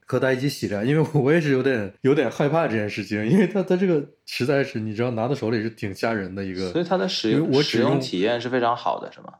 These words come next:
Speaker 2: 就很方-，
Speaker 1: 对，使用体验很好。
Speaker 2: 很方便这样。
Speaker 1: 对，很方便。就你就放到洗衣机里的一个，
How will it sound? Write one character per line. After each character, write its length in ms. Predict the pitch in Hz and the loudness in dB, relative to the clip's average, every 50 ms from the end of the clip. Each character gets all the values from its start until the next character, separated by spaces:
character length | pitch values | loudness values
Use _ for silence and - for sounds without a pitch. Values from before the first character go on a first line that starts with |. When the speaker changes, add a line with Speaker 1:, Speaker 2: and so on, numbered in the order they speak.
| _ _ _ | _ _ _
Speaker 2:
就 100 | _ 113 | _ -6
很 160 | 101 104 90 - | -6 -4 -6 -2
方-， 160 | - 110 113 | 0 0 2
Speaker 1:
对， 80 | 147 | 2
使 140 | 139 - - | 2 2 0
用 100 | 147 170 | 0 0
体 80 | 147 131 | 0 -2
验 140 | 120 117 110 | -2 -2 -2
很 120 | 113 104 107 | -4 -4 -4
好。 60 | - | -4
Speaker 2:
很 100 | 107 98 | -2 -2
方 200 | 104 104 107 110 | -2 -2 -2 -2
便 220 | 113 117 104 95 | -2 -4 -4 -4
这 60 | 87 87 | -4 -6
样。 260 | 85 82 73 - - _ _ - | -6 -8 -10 -14 -18 _ _ -4
Speaker 1:
对， 260 | 135 127 123 120 110 | -2 0 0 0 -2
很 180 | - - 110 | -4 -4 -6
方 220 | 104 - 131 127 127 | -4 -4 -4 -4 -2
便。 240 | 123 113 104 101 98 | -4 -4 -4 -4 -2
就 140 | - 147 | 0 0
你 180 | 143 143 131 135 | 0 0 -2 -2
就 160 | 131 180 190 | 0 0 0
放 180 | 185 190 190 170 | 2 0 0 -2
到 80 | 160 | -2
洗 180 | 139 - - 117 | -4 -2 -4 -6
衣 20 | |
机 180 | 110 113 131 127 | -4 -4 -4 -2
里 140 | 117 110 101 | -2 -2 -2
的 120 | - 104 | -4 -4
一 120 | 101 101 98 | -6 -6 -4
个， 320 | 104 110 107 104 98 95 | -4 -4 -2 -2 -4 -6